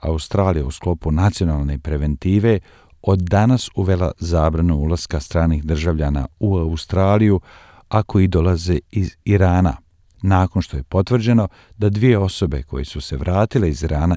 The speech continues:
imaju koronavirus. Ministar zdravlja Greg Hunt je rekao da će se australski građani i stalni stanovnici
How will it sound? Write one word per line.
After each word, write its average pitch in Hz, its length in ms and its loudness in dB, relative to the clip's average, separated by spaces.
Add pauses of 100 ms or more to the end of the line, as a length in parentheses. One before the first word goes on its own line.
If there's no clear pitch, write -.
imaju 69 380 -4
koronavirus. 76 920 -4 (580)
Ministar 82 540 0
zdravlja 82 500 0
Greg 71 240 -2 (100)
Hunt 95 320 0
je 65 100 -4
rekao 92 440 0 (300)
da 80 140 -2
će - 200 -6
se - 220 -10 (180)
australski 110 680 -2
građani 69 600 -4
i 104 120 -8
stalni 95 540 0
stanovnici 82 840 0